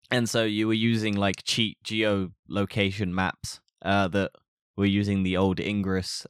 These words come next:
uh, location spawners that they had, um, to find where the Pokemon were.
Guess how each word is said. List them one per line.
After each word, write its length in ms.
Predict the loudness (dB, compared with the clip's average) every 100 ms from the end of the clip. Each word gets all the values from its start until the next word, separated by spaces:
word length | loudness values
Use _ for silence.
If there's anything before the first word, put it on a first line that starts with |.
| -4
uh, 400 | -2 0 -2 -6 _ _ _ _ -4
location 540 | -4 2 0 0 -4
spawners 640 | -4 -2 0 0 -2 -6 -14 _
that 160 | -2 -2 _ _ _ _
they 140 | -2 0
had, 320 | 0 -2 -2 _ _ -20 _ -6
um, 500 | 0 4 4 2 -2 _ -6
to 500 | 0 2 2 0 -4 _
find 400 | -2 2 2 0
where 140 | -2 -2
the 60 |
Pokemon 480 | 0 -2 0 -4 -4
were. 260 | -6 -6